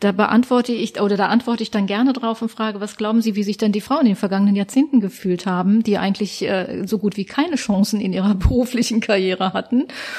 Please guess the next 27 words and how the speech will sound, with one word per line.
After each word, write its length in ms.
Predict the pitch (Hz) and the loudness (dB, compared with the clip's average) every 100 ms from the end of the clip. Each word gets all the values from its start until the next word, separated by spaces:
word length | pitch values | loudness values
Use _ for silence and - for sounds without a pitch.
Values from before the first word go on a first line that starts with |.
| - - | -12 -4
Und 260 | - 214 - | 4 4 4
jetzt 400 | 185 202 208 - | 4 4 2 0
ist 220 | 240 240 | 0 0
es 160 | 247 - | -4 2
so, 380 | 247 247 240 | 4 6 4
äh, 260 | - 226 214 | 4 0 0
dass 280 | 208 226 - 202 | 0 -2 -2 -10
vielleicht 600 | - 208 202 202 214 175 | -4 -2 0 -2 -4 -4
maximal 460 | 214 214 220 208 | -4 -2 0 0
dreißig 400 | 202 196 190 190 | 0 -2 -6 -8
Prozent 640 | - - - 254 330 262 - | -10 -6 2 4 4 2 0
der, 340 | 196 185 180 - - - - | 0 0 -2 -6 -16 -10 0
äh, 140 | 202 | 2
Führungspositionen 920 | 190 208 190 180 208 180 175 196 180 170 | 4 4 4 2 0 -2 0 2 2 2
weiblich 400 | 175 - 196 - | 0 -2 -4 -2
besetzt 440 | 180 180 180 - | 0 0 -2 -4
werden. 300 | 170 165 175 | -2 2 2
Also 200 | - 175 | 2 0
es 180 | - - | -2 0
würden 160 | 202 | 2
ja 80 | 190 | 4
immerhin 320 | 180 190 190 | 2 2 2
noch 120 | 185 180 | 2 2
siebzig 320 | 185 - - | -2 -2 -6
Prozent 360 | - - 185 185 | -6 -2 -2 2
übrig 360 | 240 185 - | 2 0 -2
bleiben. 380 | - - 165 180 | -4 -2 -4 -6